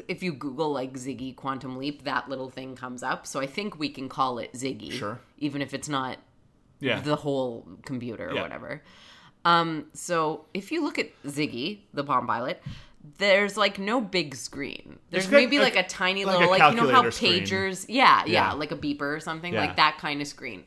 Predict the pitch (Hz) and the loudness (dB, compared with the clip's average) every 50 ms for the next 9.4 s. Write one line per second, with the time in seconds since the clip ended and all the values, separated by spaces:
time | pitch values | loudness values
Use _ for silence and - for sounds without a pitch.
0 | - - - 170 175 180 180 180 196 190 - 185 175 185 180 180 156 180 175 156 | -20 -12 -4 -2 -2 -2 0 -2 -8 -4 -4 -4 -2 0 -2 -2 -2 -4 -8 -8
1 | - - - - - - - - 175 160 151 - 147 147 139 156 139 120 117 120 | -10 -16 -20 -20 -20 -16 -8 -2 -2 -2 -2 -2 -6 -6 -4 -2 -2 -2 -4 -8
2 | 120 - - - 123 131 123 113 117 123 120 113 190 175 - 139 160 151 131 - | -10 -12 -8 -6 -6 -6 -6 -6 -8 -6 2 4 4 4 6 4 4 4 4 4
3 | 139 143 143 - 113 131 147 143 135 127 127 123 127 135 135 127 123 117 117 - | 4 2 2 4 4 2 4 4 4 4 4 4 4 4 6 4 4 2 -2 -8
4 | 277 - 285 - - - - - - - - 165 - 247 262 208 - 262 269 233 | -2 -2 -2 -2 -2 -4 -4 -6 -6 -6 -6 0 2 2 2 2 2 0 2 2
5 | - 226 214 185 185 202 214 233 233 233 208 185 175 - - 233 254 247 - 220 | 4 4 4 4 6 4 4 4 2 0 0 0 0 2 4 2 2 0 0 -4
6 | 247 262 254 214 247 240 214 175 165 160 156 156 151 - - - 453 494 480 403 | -4 -2 2 6 6 6 6 4 0 -2 -4 -10 -12 -14 -10 -8 -6 -2 -2 -2
7 | - - - 185 185 180 190 185 - 254 247 - - - _ _ - - - - | 0 4 6 6 6 6 4 0 -2 -2 -4 -4 -10 -20 _ _ -20 -20 -20 -20
8 | - - - - - - _ _ _ _ _ _ _ - - 220 220 220 220 190 | -20 -20 -20 -20 -20 -20 _ _ _ _ _ _ _ 0 4 4 4 4 2 0
9 | 214 208 202 202 202 202 196 - | 0 0 2 2 0 0 -2 -4